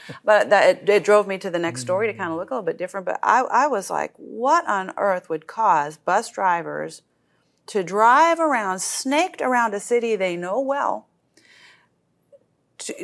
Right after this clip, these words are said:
Speaker 2: where kids don't get home till ten o'clock at night
Speaker 1: Because,
Speaker 2: on the
Speaker 1: because
Speaker 2: first day
Speaker 1: they
Speaker 2: of
Speaker 1: were,
Speaker 2: school.
Speaker 1: because they're testing out the system, which is a G P S system, and they were told,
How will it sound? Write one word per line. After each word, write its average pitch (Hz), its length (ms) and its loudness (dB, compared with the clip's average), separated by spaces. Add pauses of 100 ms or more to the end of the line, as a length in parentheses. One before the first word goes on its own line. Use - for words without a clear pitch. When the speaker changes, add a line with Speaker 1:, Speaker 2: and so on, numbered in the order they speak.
(140)
Speaker 2:
where 247 200 8
kids 320 280 0
don't 269 180 2
get 247 100 6
home 262 300 4
till 262 180 0
ten 277 180 2
o'clock 311 380 6
at 175 40 4
night 254 100 8
Speaker 1:
Because, 202 480 6
Speaker 2:
on - 40 -10
the 208 60 -2
Speaker 1:
because 196 360 8
Speaker 2:
first 381 240 4
day 247 180 8
Speaker 1:
they - 60 4
Speaker 2:
of 165 60 2
Speaker 1:
were, 151 140 4
Speaker 2:
school. 427 280 4
Speaker 1:
because 165 320 2
they're 156 120 0
testing 156 380 -2
out 180 160 0
the 220 80 0
system, 165 420 -4
which 156 160 -6
is 120 120 -10
a 120 60 -12
G 147 180 -12
P 196 180 -6
S 147 140 -2
system, 127 320 -10
and 123 100 -10
they 139 80 -6
were 180 140 -4
told, 156 440 0